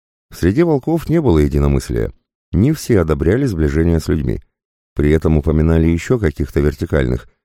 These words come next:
и отнюдь недружелюбных созданий, с которыми встречались раньше.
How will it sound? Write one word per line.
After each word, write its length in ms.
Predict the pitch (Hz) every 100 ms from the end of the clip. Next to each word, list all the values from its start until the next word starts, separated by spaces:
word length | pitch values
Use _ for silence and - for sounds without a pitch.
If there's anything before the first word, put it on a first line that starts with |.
| _
и 80 | 85
отнюдь 420 | 87 - 113 -
недружелюбных 760 | 90 107 104 107 123 98 82 -
созданий, 580 | 120 110 78 65 60
с 100 | -
которыми 420 | - 78 139 139 98
встречались 560 | - 76 - 90 85
раньше. 380 | 67 57 -